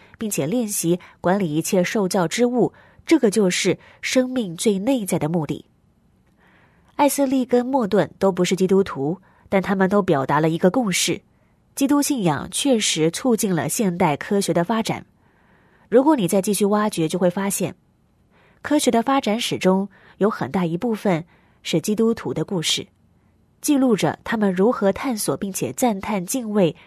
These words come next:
神所创造的一切。一九九五年，天主教廷正式认可了伽利略。新闻报道的内容是这么说的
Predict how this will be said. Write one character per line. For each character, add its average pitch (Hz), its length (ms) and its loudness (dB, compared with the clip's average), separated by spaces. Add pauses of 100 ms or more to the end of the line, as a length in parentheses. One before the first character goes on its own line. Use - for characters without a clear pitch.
(160)
神 185 260 0
所 147 280 -4
创 196 340 -4
造 170 180 -2
的 135 100 -6
一 120 120 -10
切。 - 300 -8 (1400)
一 269 100 -2
九 208 140 4
九 185 160 2
五 247 140 2
年， 160 340 -2 (420)
天 277 160 0
主 220 160 2
教 202 220 2
廷 165 300 -6 (240)
正 269 200 2
式 247 200 2
认 262 200 0
可 - 140 -8
了 143 100 -4
伽 160 200 -4
利 180 100 -2
略。 170 240 0 (540)
新 269 180 -2
闻 254 160 2
报 262 180 4
道 165 120 -2
的 156 100 -2
内 247 140 0
容 180 160 0
是 180 80 -4
这 175 100 2
么 139 140 -4
说 160 180 -4
的 - 120 -8